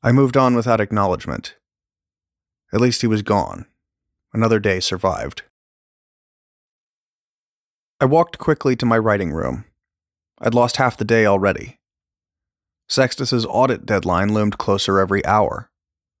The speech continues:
Creating duplicate ledgers, cooked to hide the animal feed stolen by the slaves, would take days of eye-blurring labor.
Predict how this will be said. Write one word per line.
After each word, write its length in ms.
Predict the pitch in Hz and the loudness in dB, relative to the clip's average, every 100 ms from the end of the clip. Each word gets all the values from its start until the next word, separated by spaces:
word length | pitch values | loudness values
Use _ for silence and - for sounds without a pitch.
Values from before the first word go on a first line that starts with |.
| _ _ _ _ _ - | _ _ _ _ _ -2
Creating 360 | 135 135 123 | 2 4 2
duplicate 420 | 113 131 127 113 | 0 -2 0 -2
ledgers, 580 | - 120 90 73 120 - _ _ | 0 0 0 -2 -4 -8 _ _
cooked 340 | - 123 - - | -2 -2 -2 -4
to 60 | |
hide 240 | 107 104 101 | 0 0 0
the 100 | 85 | -2
animal 300 | 107 107 98 | 0 0 -2
feed 320 | - 87 101 | -4 -4 -4
stolen 360 | - 104 98 92 | -2 -2 0 0
by 120 | 87 | -2
the 100 | 90 | -2
slaves, 540 | - 113 95 90 - - _ _ _ - | -2 0 0 -2 -6 -12 _ _ _ -8
would 120 | 120 | -2
take 240 | 117 104 | -2 -2
days 400 | 110 117 107 92 | 0 0 2 -2
of 100 | 98 - | -4 -2
eye-blurring 680 | 107 107 98 92 92 92 | 0 0 0 -2 -2 -2
labor. 420 | 95 95 98 - | -2 -2 -2 -6